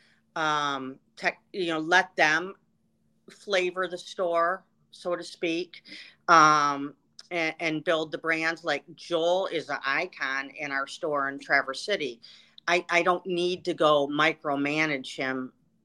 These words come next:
you know, at all. I mean, we, we talk a lot.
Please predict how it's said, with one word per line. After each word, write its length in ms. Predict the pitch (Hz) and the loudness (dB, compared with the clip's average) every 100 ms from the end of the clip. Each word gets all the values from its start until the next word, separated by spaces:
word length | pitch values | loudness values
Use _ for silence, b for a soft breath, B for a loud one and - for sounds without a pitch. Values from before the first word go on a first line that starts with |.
| _ | _
you 120 | 175 | -2
know, 180 | 139 120 151 | 0 0 2
at 200 | 147 143 | 2 4
all. 480 | 139 151 127 95 - | 4 4 4 0 -10
I 80 | 165 | -2
mean, 260 | 156 151 - _ _ - 180 - - | 0 -2 -6 _ _ -20 -20 -18 0
we, 260 | 175 185 185 | 6 6 6
we 140 | 180 170 | 4 6
talk 400 | - 160 160 - | 8 10 10 8
a 60 | |
lot. 420 | 175 165 165 170 | 8 10 10 6